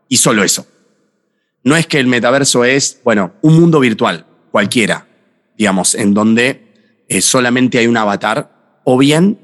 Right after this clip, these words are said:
eh, eh, una realidad aumentada en donde yo me pongo unos Oculus y a su vez interactúo con realidad aumentada y hay blockchain.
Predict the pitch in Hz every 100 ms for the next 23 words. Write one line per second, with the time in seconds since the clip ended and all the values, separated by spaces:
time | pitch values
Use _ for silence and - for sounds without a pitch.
0 | _ 117 101 92 92 _ _ _ - 110
1 | 113 - 139 139 139 127 117 113 127 135
2 | 131 110 104 135 143 175 170 _ 113 110
3 | 110 110 123 117 127 127 113 - 135 127
4 | 143 156 - 110 107 - 110 120 - 117
5 | 104 101 - 120 113 104 98 107 110 104
6 | 107 131 139 123 113 113 110 98 - 92
7 | 82